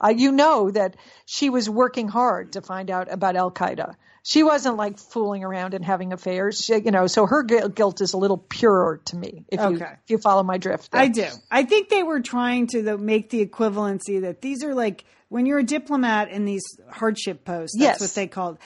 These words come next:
Speaker 2: It's like being in a war, you know, and that's, the war makes strange bedfellows, is what I, I think they were trying to, uh,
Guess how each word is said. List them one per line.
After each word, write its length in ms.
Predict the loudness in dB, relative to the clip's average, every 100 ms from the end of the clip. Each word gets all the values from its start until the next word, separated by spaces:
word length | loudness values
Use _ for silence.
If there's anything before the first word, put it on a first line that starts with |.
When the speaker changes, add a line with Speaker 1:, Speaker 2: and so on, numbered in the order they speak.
| -12 -2
Speaker 2:
It's 240 | -2 2
like 180 | 2 4
being 220 | 4 4 2
in 80 |
a 60 | 2
war, 320 | 0 -2 -6 -4
you 160 | 2
know, 220 | 4 6
and 120 | 6 4
that's, 260 | 4 2 -2
the 100 | 0
war 240 | 4 6 6
makes 240 | 4 0
strange 300 | -2 -4 -4
bedfellows, 500 | -12 -14 -14 -14 -10
is 160 | -6 2
what 140 | 6
I, 120 | 6 4
I 120 | 2
think 260 | 4 0 2
they 120 | 2
were 200 | 2 0
trying 360 | -2 -4 -4 -6
to, 240 | -6 -8 -10 _ -20 _ -10
uh, 260 | -8 -8